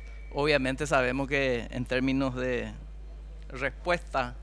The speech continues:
por parte del Estado a innumerables políticas de Estado, y en este caso de salud, es deficiente en algunos sectores, y los inconvenientes suelen ser el alto costo por un lado y por el otro lado la centralización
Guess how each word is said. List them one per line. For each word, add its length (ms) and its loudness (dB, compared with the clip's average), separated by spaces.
por 140 0
parte 260 2
del 160 2
Estado 580 4
a 340 2
innumerables 760 2
políticas 500 4
de 80 4
Estado, 480 4
y 80 -2
en 80 2
este 200 0
caso 240 2
de 100 4
salud, 460 2
es 180 2
deficiente 840 6
en 220 2
algunos 320 2
sectores, 500 4
y 60 0
los 160 6
inconvenientes 640 2
suelen 260 2
ser 260 4
el 300 2
alto 280 2
costo 380 2
por 120 0
un 120 2
lado 320 8
y 280 2
por 180 4
el 100 6
otro 200 2
lado 260 8
la 140 6
centralización 1000 4